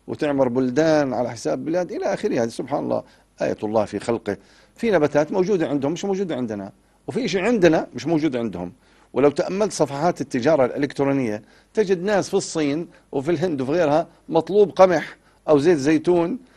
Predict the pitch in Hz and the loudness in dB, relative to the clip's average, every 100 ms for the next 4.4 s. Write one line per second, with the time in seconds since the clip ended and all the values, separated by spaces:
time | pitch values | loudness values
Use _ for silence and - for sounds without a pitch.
0 | _ _ 143 139 139 156 185 175 180 - | _ _ 0 2 2 0 0 -2 -4 -10
1 | _ _ _ _ - 135 135 143 196 226 | _ _ _ _ -12 -12 -6 4 6 6
2 | 151 127 127 143 165 131 127 120 139 185 | 4 4 4 4 4 2 -6 0 4 4
3 | 123 95 107 123 147 135 - 160 127 117 | 2 -4 -2 2 2 0 -2 -2 0 0
4 | 160 143 120 | -2 0 -4